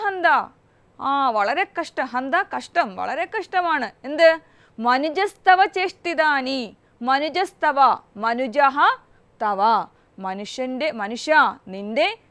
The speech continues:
ചേഷ്ടിതാനി, നിൻ്റെ പ്രവർത്തികളാണിതെല്ലാം അല്ലേ? ഇതൊന്നും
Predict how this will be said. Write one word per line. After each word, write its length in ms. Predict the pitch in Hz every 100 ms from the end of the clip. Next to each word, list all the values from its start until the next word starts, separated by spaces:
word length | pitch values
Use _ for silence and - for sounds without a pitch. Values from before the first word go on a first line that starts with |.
| _ -
ചേഷ്ടിതാനി, 800 | 196 220 - 269 247 226 214 220 190 180
നിൻ്റെ 260 | 190 202 277 277
പ്രവർത്തികളാണിതെല്ലാം 1160 | 220 226 233 311 320 339 330 311 285 262 247 226
അല്ലേ? 200 | 294 320 202 _ _ 196
ഇതൊന്നും 400 | 214 233 294